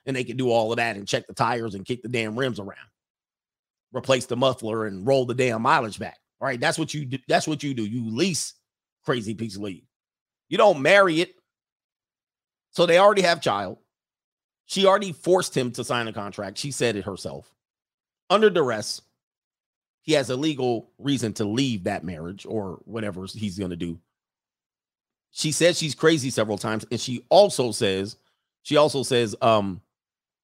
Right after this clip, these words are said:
there was something else that she said, um, that I missed, that I come back. So anyway, unbelievable.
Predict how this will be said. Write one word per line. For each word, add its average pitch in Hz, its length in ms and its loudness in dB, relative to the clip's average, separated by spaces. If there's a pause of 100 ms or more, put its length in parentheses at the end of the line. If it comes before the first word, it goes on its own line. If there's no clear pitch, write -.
(800)
there 143 120 6
was 135 100 0
something 143 300 0
else 123 140 0
that 101 160 -6
she 101 120 -8
said, 87 300 -10
um, 82 600 -12 (480)
that 123 160 -2
I 98 80 -4
missed, 98 400 -8 (200)
that 113 120 2
I - 20 -2
come 101 160 -8
back. 85 160 -16
So - 140 -2
anyway, 254 320 2 (1800)
unbelievable. 180 640 2